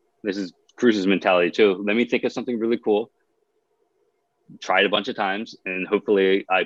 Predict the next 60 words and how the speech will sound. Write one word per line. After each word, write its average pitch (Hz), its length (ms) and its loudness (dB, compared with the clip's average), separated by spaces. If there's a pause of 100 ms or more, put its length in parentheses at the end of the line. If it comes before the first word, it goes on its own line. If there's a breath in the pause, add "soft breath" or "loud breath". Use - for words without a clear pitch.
pull 156 200 -2
it. - 80 -10 (160)
And 101 100 -2
then 95 200 0
that 95 140 2 (180)
feeling 107 320 2
of 87 180 -6
finally 95 360 -4
pulling 113 240 -4
it. 85 120 -2 (260)
Will 117 140 4
he 110 80 6
ever 117 140 4
do 117 120 4
a 104 120 4
front 117 180 0
flip 110 160 0
again? 110 320 0 (400)
I 101 80 -6
don't 110 140 -2
know. 160 180 -4 (340)
Like, 123 200 2
sometimes 160 360 0
he'll 127 120 4
land 123 200 4
an 110 120 4
air 110 200 0
in 104 120 -4
the 95 60 -6
wave 117 280 0
pool 95 240 -4
that 95 180 0
he's 98 220 -2
never 95 200 -2
done 110 180 0
before, 98 340 -2
and 101 160 -2
then 101 200 -4 (880)
the, 110 420 -10
like, 101 120 -2
he 151 80 4
won't 151 160 2
try 120 120 4
it 87 80 0
again 113 200 0
for 107 100 -10
the, 90 160 -8 (120)
the 95 80 -4
whole 113 120 0
trip. - 340 -8 (180)
Like, 95 140 0
he, 107 260 -2
"All 139 100 4
right, 92 160 2
I 101 120 2
landed 104 280 0
it. - 180 -8
So 107 100 -10
now 101 140 0
I'm 98 160 -2